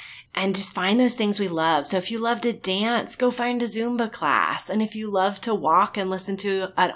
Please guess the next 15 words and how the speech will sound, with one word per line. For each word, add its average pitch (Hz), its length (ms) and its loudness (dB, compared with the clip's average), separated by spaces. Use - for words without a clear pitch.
awesome 175 440 4
podcast 196 840 2
like 185 160 0
The 180 80 -6
Savvy 170 380 6
Sauce, 240 340 10
then 220 180 4
do 208 220 4
that 208 320 10
for 160 160 4
thirty - 280 0
<laughs> - 100 -2
minutes 190 280 4
every 170 300 4
day. 160 320 6